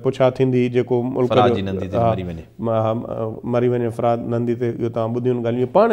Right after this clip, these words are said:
Speaker 1: ڳالهيون ڪندو. پر هاڻي جيڪڏهن اها جيڪي صورت حال سامهون اچيس ٿي،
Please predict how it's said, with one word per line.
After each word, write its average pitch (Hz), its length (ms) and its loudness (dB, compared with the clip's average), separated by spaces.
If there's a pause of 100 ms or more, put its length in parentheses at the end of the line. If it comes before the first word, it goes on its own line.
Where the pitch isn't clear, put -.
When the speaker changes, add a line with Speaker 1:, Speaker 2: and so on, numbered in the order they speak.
Speaker 1:
ڳالهيون 139 240 4
ڪندو. 110 320 0 (680)
پر 117 100 -4
هاڻي 147 360 6 (180)
جيڪڏهن 143 300 6
اها 156 180 12
جيڪي 147 300 4
صورت 147 260 6
حال 139 440 6
سامهون 143 360 6
اچيس 147 280 4
ٿي، 147 180 4